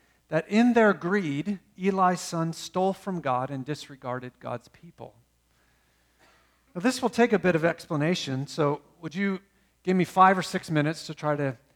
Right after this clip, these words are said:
give the background to something that otherwise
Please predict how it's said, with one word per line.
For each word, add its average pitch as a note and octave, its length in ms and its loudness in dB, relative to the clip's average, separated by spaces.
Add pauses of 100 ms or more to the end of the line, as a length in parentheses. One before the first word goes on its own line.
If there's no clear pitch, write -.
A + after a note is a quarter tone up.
(120)
give D3+ 240 -2
the D3+ 80 -4
background C#3+ 960 0 (340)
to C#3+ 100 -10
something E3+ 440 -2
that D3+ 140 4
otherwise E3 840 2